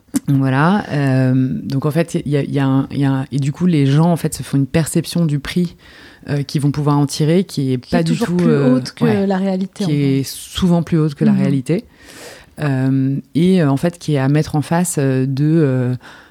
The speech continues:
Speaker 1: euh, finalement une demande où les gens, bah, c'est la pièce maîtresse de leur appart, donc souvent ils ont envie d'avoir le truc qui leur va bien et, euh, et, euh, ils sont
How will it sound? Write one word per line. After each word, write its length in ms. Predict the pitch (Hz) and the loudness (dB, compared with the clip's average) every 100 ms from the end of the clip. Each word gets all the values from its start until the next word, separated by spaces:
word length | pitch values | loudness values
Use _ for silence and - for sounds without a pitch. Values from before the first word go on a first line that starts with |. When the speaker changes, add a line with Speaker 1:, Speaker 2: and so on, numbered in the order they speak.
| - | -14
Speaker 1:
euh, 540 | - 131 131 - 151 151 | -8 -6 -6 -6 -8 -8
finalement 480 | - 156 143 156 160 | -2 0 2 2 2
une 180 | 139 | 2
demande 360 | 139 147 160 160 | 4 2 2 2
où 80 | 139 | 2
les 180 | 135 135 | 2 2
gens, 220 | 151 160 | 2 0
bah, 140 | - | -2
c'est 280 | - - 185 | -6 -2 2
la 120 | 175 | 2
pièce 180 | 143 143 | 0 0
maîtresse 300 | 156 147 143 | 0 0 -2
de 80 | 135 | 0
leur 100 | 131 | 0
appart, 280 | 139 151 147 | 0 -2 0
donc 160 | 131 - | -2 -2
souvent 200 | 156 165 | 0 2
ils 120 | 147 | 2
ont 60 | 135 | 2
envie 160 | 127 | 0
d'avoir 320 | 139 127 127 123 | 0 0 -2 0
le 240 | 131 147 | 0 0
truc 240 | - 151 | -2 -6
qui 140 | 139 139 | -4 -2
leur 160 | 123 | 0
va 140 | 135 135 | 2 2
bien 340 | 139 143 151 | 4 4 2
et, 240 | 143 123 131 | 2 2 2
euh, 340 | 113 110 85 - | 0 -2 -4 -4
et, 200 | 139 135 135 | -2 0 0
euh, 460 | 117 113 113 113 | -2 -4 -2 -4
ils 120 | 95 | -4
sont 260 | 120 127 | -4 -2